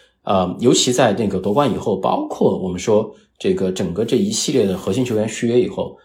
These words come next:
啊，我们现在顶薪大概六，六百、六百五、六百，但其实好几个都是在这个五六百的这个，这个区间内，实际上是偏高的。而，而且其实，呃，像我们之前免签哲科，再往前推，比达尔、桑切斯，甚至埃里克森、卢卡库，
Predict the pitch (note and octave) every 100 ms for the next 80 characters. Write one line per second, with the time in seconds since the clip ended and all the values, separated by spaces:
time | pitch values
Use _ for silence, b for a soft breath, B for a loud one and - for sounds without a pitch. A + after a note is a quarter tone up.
0 | b b b - F#2 F2+ G2 F#2 G3 F#2+
1 | F2+ G2 A#2 A#2 G#2+ A#2 G2+ C3 G#2 -
2 | - B2+ A#2+ A2+ G#2+ G#2 G#2+ - - _
3 | _ _ _ _ C#3 B2 A#2+ - G2 -
4 | - - G2 G2+ G2+ G2+ F#2 F2 F#2+ F2+
5 | E2+ F#2+ F2+ G#2+ - - - - F2+ E2
6 | - F2+ - - F#2 F#2+ F#2 - b -
7 | - A2+ G#2 G#2 G#2 G#2 G2+ - E2 -
8 | A2+ - G2 A2 A2 G#2+ - B B -
9 | F2 - A#2+ F#2 F2 A2 G#2 G2+ E2 -
10 | F#2+ F2+ G2+ G#2 D#3 C3 E2 E2 F#2+ F2+
11 | G#2+ G2+ G2+ - F2 G2 A2+ - G2+ G#2
12 | F#2+ - G2+ - B B - A2 F2+ F#2+
13 | E2+ E2+ F2+ F#2 - F#2+ D2+ - G2+ -